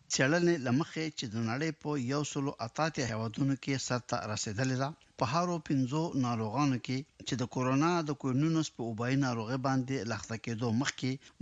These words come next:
بله کومه ناروغي لرله، روغتون کې د بستري کېدو او مړینې چانس د نورو ناروغانو په پرتله زیات دی. دا طبي څېړنه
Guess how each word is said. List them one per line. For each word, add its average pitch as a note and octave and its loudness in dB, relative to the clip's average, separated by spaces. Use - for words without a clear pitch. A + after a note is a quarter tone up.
بله D#3+ 4
کومه D3 2
ناروغي A#2 0
لرله، C#3 2
روغتون D#3+ 2
کې E3 0
د - 4
بستري A2+ -2
کېدو A2+ 0
او A#2+ 0
مړینې A#2 0
چانس D3 2
د C3+ 4
نورو C#3 2
ناروغانو A2 -2
په - -20
پرتله G#2+ -2
زیات G2+ 0
دی. G2 -6
دا A2 4
طبي G#2+ -2
څېړنه B2+ 2